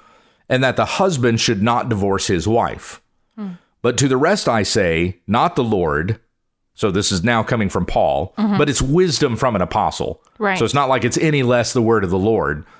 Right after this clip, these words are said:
Speaker 1: This is
Speaker 2: It's
Speaker 1: just
Speaker 2: still in the Bible.
Speaker 1: That's right. It's, it's a matter of wisdom. It's not a binding of the conscience.
Speaker 2: Mm-hmm.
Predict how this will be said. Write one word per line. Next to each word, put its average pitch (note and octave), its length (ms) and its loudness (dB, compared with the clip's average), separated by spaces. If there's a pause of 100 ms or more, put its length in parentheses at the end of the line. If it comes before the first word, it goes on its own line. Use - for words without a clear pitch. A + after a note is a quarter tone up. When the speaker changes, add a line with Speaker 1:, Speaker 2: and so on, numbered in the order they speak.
(140)
Speaker 1:
This B2 180 0
is B2+ 80 2
Speaker 2:
It's A#3+ 80 2
Speaker 1:
just C3 200 0
Speaker 2:
still A#3 260 0
in F#3 80 0
the F3 80 -4
Bible. D#3+ 360 -4
Speaker 1:
That's A#2+ 240 0
right. G2 220 0
It's, B2+ 240 2
it's D3+ 240 2
a C#3 60 0
matter D3+ 420 2
of A2 160 0
wisdom. B2+ 400 2
It's A2 140 -2
not A2+ 180 2
a G2+ 60 0
binding G2+ 460 0
of D#2+ 80 -2
the E2+ 80 -2
conscience. - 580 -4
Speaker 2:
Mm-hmm. E3+ 260 -4